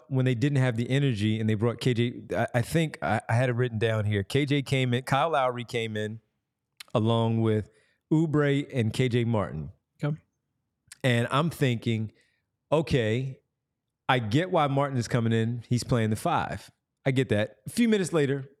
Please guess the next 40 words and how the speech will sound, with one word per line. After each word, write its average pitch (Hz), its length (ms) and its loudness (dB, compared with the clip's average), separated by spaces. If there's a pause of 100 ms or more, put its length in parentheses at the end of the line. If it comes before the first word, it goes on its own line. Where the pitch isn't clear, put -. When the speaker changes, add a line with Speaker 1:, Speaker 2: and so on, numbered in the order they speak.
(200)
Speaker 1:
Mo 131 200 2
Bamba 117 320 2
came 95 260 0
in. 85 120 -4
But - 520 -2
in 123 180 2
that 156 360 -2 (320)
first, - 560 -2 (500)
uh, 110 260 2 (100)
substitution 123 880 0 (320)
wave 117 320 2
there, 110 360 2
those 127 280 0
three 123 240 0
came 113 300 0
in 107 120 0
together. 101 520 -2 (380)
And 131 200 0
I 156 200 2
was 175 200 0
thinking, 120 500 -2
"Okay, 120 480 0 (300)
they 120 100 2
have 165 220 2
no 185 140 0
energy. 127 680 0
Kyle's 156 280 2
gonna, 156 160 0
Kyle 151 280 0
Lowry's 143 280 2
gonna 123 120 0
come 120 180 0
in 117 60 2
and 110 80 0
give 113 120 0
his 104 120 0
best 107 280 0
energy 101 340 -2
as 92 100 -10
possible." 87 580 -6